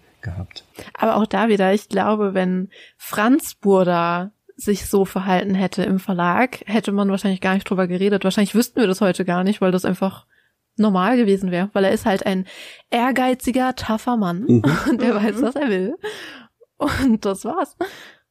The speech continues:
Speaker 1: Wie gesagt, ich glaub, es, ja, deswegen ist auch die Enne als Person so unfassbar wichtig gewesen für,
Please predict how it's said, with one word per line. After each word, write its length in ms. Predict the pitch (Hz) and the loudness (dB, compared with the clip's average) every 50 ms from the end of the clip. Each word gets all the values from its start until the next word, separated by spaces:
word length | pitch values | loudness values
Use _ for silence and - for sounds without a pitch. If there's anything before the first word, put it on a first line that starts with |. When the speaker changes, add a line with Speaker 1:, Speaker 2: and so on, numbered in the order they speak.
| _ - | _ 0
Speaker 1:
Wie 120 | 143 127 | 2 4
gesagt, 440 | 160 160 143 123 110 107 - - - - | 6 6 6 6 4 2 0 -4 -4 -2
ich 140 | 127 - | -2 0
glaub, 260 | - 135 135 - - - | 2 2 2 2 2 0
es, 220 | - - - - | 0 0 0 2
ja, 100 | 143 147 | 2 4
deswegen 360 | 131 117 107 - - 120 117 110 | 4 4 2 4 4 4 4 4
ist 120 | 113 - | 4 2
auch 140 | 117 - - | 0 0 2
die 180 | - 110 - | 2 4 4
Enne 440 | - 107 113 117 120 117 117 113 113 | 6 4 4 4 2 0 0 0 2
als 240 | - 104 107 - - | 2 2 2 0 -2
Person 680 | - - 113 104 98 101 104 104 104 113 113 117 - - - | -4 -2 -2 0 0 0 0 0 2 2 2 2 0 -2 -4
so 240 | - - 107 107 104 | -6 0 2 4 4
unfassbar 480 | 117 113 - 110 107 - - 101 95 | 4 4 2 -2 -2 0 0 0 2
wichtig 340 | 104 113 - - 120 - - | 0 -2 0 2 0 0 0
gewesen 440 | - 107 - 101 95 92 92 101 92 | -2 -2 0 0 -2 0 -2 -4 -6
für, 320 | - - 101 95 95 95 | -6 -4 -4 -4 -4 -4